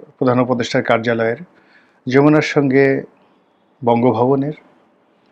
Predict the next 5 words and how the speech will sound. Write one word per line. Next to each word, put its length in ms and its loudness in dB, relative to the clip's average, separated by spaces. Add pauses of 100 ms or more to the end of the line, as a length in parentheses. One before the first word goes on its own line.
(420)
বঙ্গভবনের 680 4
সঙ্গে 280 4 (440)
রাজনৈতিক 540 0
দলগুলোর 480 0
দূরত্ব, 540 -4